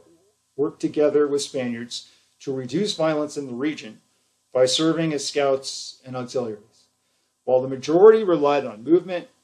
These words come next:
trading, and small-scale livestock raiding, which Spanish soldiers and settlers were supposed to tolerate, uh, because in the words of Viceroy Bernardo de Galvez, "A bad peace is better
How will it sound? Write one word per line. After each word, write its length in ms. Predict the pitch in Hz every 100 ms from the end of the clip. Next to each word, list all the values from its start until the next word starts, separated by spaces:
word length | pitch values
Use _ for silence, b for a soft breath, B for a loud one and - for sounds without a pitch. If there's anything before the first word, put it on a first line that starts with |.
| _ _
trading, 500 | - 139 143 147 147 _ _ _ _ _
and 140 | 120
small-scale 540 | - 143 139 - 143 123
livestock 580 | 135 147 - 127 117
raiding, 360 | 120 110 110 117 _ _ _ _
which 220 | 123 120 -
Spanish 280 | 156 175
soldiers 400 | - 156 151 165
and 120 | 170 165
settlers 480 | 175 170 127 127
were 80 | 139
supposed 500 | 135 151 147 160 -
to 60 | 175
tolerate, 640 | - 214 202 123 127 135 b b b 123
uh, 140 | 120
because 380 | 117 123 143 135
in 120 | 139
the 60 | 127
words 340 | 135 175 -
of 120 | 185
Viceroy 460 | 165 170 165 175 170
Bernardo 340 | 160 151 165 175
de 160 | 170
Galvez, 680 | 175 180 151 117 120 - - _ _
"A 100 | 131
bad 400 | 120 113 127 156
peace 480 | - 147 156 - -
is 100 | 131
better 460 | 120 131 131 131 135